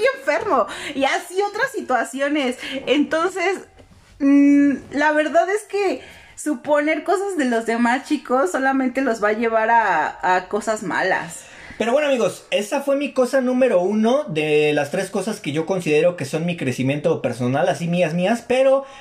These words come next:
Speaker 2: antes de decir las otras dos, este, la número uno fue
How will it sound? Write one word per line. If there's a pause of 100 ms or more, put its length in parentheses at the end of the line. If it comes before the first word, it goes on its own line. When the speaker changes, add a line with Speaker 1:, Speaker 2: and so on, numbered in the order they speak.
Speaker 2:
antes
de
decir
las
otras
dos,
este,
la
número
uno
fue